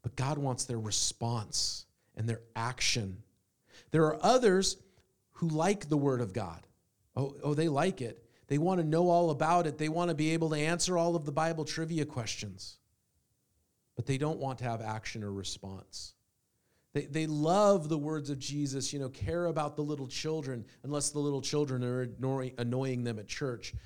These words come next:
They love the words of Jesus about caring for those in need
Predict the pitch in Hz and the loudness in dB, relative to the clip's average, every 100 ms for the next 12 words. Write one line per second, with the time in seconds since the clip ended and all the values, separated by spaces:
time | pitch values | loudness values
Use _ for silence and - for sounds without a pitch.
0 | - - 160 156 165 190 175 170 165 160 | -10 -4 -2 0 2 2 2 0 0 -2
1 | 143 139 147 160 151 147 147 147 139 - | -4 -8 -8 -8 -4 -4 -4 -4 -6 -8
2 | - 151 156 156 143 135 - _ - 139 | -6 -4 -2 -2 -4 -6 -10 _ -12 -8
3 | 135 151 151 139 135 139 151 175 160 143 | -4 -2 -2 -2 -4 -2 -2 -2 -2 -4